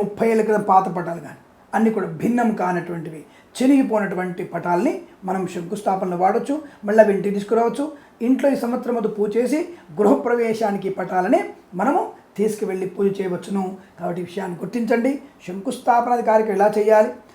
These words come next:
అవే పటాలను ఇలా మనం పెట్టుకోవచ్చును. కనీసం ఐదు పటాలు ఉంటే విశేషమైనటువంటి శుభం కలుగుతున్న విషయాన్ని గుర్తించండి. ఇవన్నీ, ఇటువంటివన్నీ కూడా చిన్న చిన్న ధర్మ సందేహాలు, చాలామందికి మనసులో ఉన్న బయటికి చెప్పలేక, అడగలేక ఇబ్బంది పడుతూ ఉంటారు.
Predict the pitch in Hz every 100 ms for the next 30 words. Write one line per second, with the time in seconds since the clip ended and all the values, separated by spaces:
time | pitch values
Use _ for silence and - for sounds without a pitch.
0 | - 170 247 233 208 202 196 190 185 175
1 | - - 170 180 196 196 196 208 - -
2 | _ - 294 269 269 233 233 - 214 226
3 | 202 196 196 180 - - 151 175 214 285
4 | 262 254 220 202 185 202 190 185 180 175
5 | 185 175 175 - 180 180 180 180 - -
6 | - - 190 254 233 226 220 220 226 220
7 | 185 - - - 185 214 254 262 214 214
8 | 220 214 196 - 175 - - - 156 190
9 | 262 254 247 208 196 214 220 202 196 185
10 | 175 170 - - 165 202 247 226 208 -
11 | 190 190 190 175 190 180 175 185 180 180
12 | - 185 170 202 220 175 185 170 220